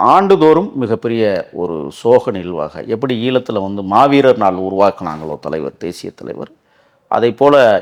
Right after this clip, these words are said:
இங்க இயக்கம் காத்த போர் மறவர்கள் என்கிற பெயர்ல ஒரு மிகப்பெரிய மணிமண்டபத்தை கட்டி ஆண்டுதோறும் அதை வழிபடுகிற இடமாக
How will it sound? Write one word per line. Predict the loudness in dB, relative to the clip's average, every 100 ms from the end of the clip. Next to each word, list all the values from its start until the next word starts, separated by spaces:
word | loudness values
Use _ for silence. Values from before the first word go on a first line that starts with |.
| -4
இங்க | -6 0 0 0 -4 _ -12
இயக்கம் | 0 0 2 0 2
காத்த | 2 2 2 2 2 0 -6 _ _ _
போர் | 2 4 2
மறவர்கள் | 0 0 -2 -4
என்கிற | -6 -6 -6 -6
பெயர்ல | -4 -4 -4 -6 -10 -14 _ _ _ _ -6
ஒரு | -4
மிகப்பெரிய | -2 -4 -2 0 0
மணிமண்டபத்தை | -2 -4 -2 -2 -2 -4 -10
கட்டி | -12 -12 -10 -8 -10 -10
ஆண்டுதோறும் | -4 -4 -4 -4 -2 -4 -6 -14 _ _
அதை | -8 -8
வழிபடுகிற | -4 2 4 4 2 -2
இடமாக | -4 -6 -10 -14 -20